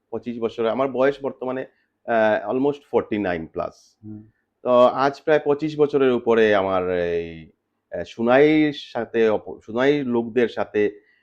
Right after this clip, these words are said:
Speaker 1: সুনা-, বিশেষ করে সুনাইয়ের ইয়ুথ জেনারেশনের সাথে আমি ওতপ্রোতভাবে জড়িত। বিশেষ করে আপনাদের, আপনার মানে এই যে নতুন বাঁশকান্দি এলাকা, আহ, এখানে সংযোজিত হয়েছে,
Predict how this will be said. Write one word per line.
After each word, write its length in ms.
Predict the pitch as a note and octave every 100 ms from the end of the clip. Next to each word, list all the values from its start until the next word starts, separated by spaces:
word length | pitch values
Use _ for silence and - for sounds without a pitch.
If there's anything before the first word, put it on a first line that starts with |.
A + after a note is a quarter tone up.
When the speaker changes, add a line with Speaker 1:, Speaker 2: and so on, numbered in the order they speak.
| _
Speaker 1:
সুনা-, 260 | - C3 C3
বিশেষ 200 | C#3 D3+
করে 100 | D3
সুনাইয়ের 400 | C#3 C#3 C#3+ B2+
ইয়ুথ 260 | D#3 F3
জেনারেশনের 500 | C3+ C3+ A#2 A2 A2+
সাথে 260 | G#2+ G#2 G#2
আমি 140 | G2+
ওতপ্রোতভাবে 680 | G#2+ - A#2+ - - G2 F#2
জড়িত। 340 | E2+ D2+ - - _ _ _ _ _ _ _ _ _
বিশেষ 340 | G#2 A#2+ E3+
করে 180 | E3+ D#3+
আপনাদের, 560 | C#3+ C3+ D#3 E3 E3+ E3
আপনার 580 | C#3+ C#3+ C#3+ C#3+ C#3 B2+
মানে 260 | B2+ B2
এই 120 | A#2+
যে 140 | A#2+ B2
নতুন 640 | A#2+ A#2 E3+ E3 D3+ A#2
বাঁশকান্দি 640 | G#2 G#2+ - A#2 A#2+ B2 A#2+
এলাকা, 440 | A2+ A2 A2 G#2
আহ, 720 | G2 F#2 F#2 F#2+ F#2 F#2 E2+
এখানে 280 | F#2+ F#2 G2
সংযোজিত 460 | F#2+ F#2+ G2 G#2+ A2+
হয়েছে, 400 | G#2+ A2 F#2